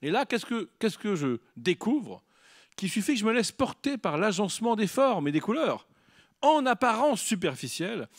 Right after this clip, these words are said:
pour ressentir des choses profondes, la compréhension des civilisations, l'émotion, l'envie de partager, l'envie de communion, terme un peu catholique, mais ça, si certains sont catholiques, ça va vous parler. Mais si vous n'êtes pas catholique, l'envie de partage,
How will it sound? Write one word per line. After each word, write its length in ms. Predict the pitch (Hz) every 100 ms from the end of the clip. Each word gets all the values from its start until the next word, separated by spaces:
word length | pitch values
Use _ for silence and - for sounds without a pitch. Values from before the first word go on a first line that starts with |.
| - - -
pour 180 | 170 151
ressentir 500 | 190 190 202 - 277
des 120 | 202
choses 340 | 190 233 190 -
profondes, 720 | - 277 - 185 139 120 98 _ - -
la 140 | 180 233
compréhension 560 | 233 - 220 196 233
des 100 | 214
civilisations, 840 | 180 196 185 170 165 - 135 123 107 - - -
l'émotion, 800 | 147 226 220 220 - - 147 127 - -
l'envie 380 | 139 226 220 226
de 60 | 185
partager, 720 | 202 160 196 180 151 131 117 -
l'envie 400 | 143 202 214 220
de 60 | 202
communion, 580 | 240 214 226 220 208 135
terme 260 | 170 151
un 60 | 143
peu 120 | 156
catholique, 460 | 151 151 170 160 -
mais 100 | 110
ça, 260 | 120 107 _ _
si 100 | -
certains 280 | 127 117 151
sont 120 | 139
catholiques, 360 | 117 120 143 170
ça 100 | 123
va 160 | 120 113
vous 260 | 107 117
parler. 420 | 117 160 190 131 - - _
Mais 100 | 131
si 140 | 123
vous 80 | 165
n'êtes 140 | 147 131
pas 120 | 151
catholique, 520 | 127 127 170 220 135 - -
l'envie 360 | 151 170 160 175
de 40 |
partage, 640 | 214 185 220 202 160 120